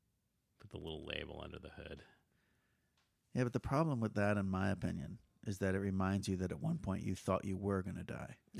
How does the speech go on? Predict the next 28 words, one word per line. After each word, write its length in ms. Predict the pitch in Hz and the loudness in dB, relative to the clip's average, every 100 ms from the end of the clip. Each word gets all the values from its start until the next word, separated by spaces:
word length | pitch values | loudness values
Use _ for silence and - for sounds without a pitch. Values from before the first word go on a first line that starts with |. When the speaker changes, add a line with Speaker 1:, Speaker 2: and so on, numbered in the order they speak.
| - - - | 0 0 2
Speaker 1:
Well, 120 | 101 | 6
I'm 200 | 92 120 | 8 10
Speaker 2:
It, 20 | |
Speaker 1:
not. 200 | 127 87 | 10 8
Speaker 2:
it 60 | 151 | 10
never 260 | 170 151 | 10 12
would 80 | 151 | 12
Speaker 1:
No, 160 | 127 135 | 12 12
Speaker 2:
enter 80 | 110 | 12
Speaker 1:
I'm 60 | 120 | 12
Speaker 2:
my 60 | 123 | 12
Speaker 1:
reminding, 320 | 113 120 143 | 12 12 12
Speaker 2:
psyche 100 | 135 | 12
to 80 | 123 | 8
begin 340 | 113 117 135 107 | 8 8 8 6
with. 120 | 101 | 6
Speaker 1:
I'm 80 | 123 | 8
reminding 380 | 135 120 110 107 | 12 12 12 12
the 60 | 92 | 10
passenger, 720 | 101 107 127 139 92 87 82 - | 12 12 10 6 6 6 4 2
"No, 200 | 98 101 | 8 10
you're 140 | 98 | 10
not 160 | 98 98 | 10 8
gonna 140 | 95 87 | 6 4
die." 420 | 95 90 80 85 | 6 6 6 6
Speaker 2:
Oh, 120 | 113 | 8
I 120 | 110 120 | 8 6
see. 160 | - | 4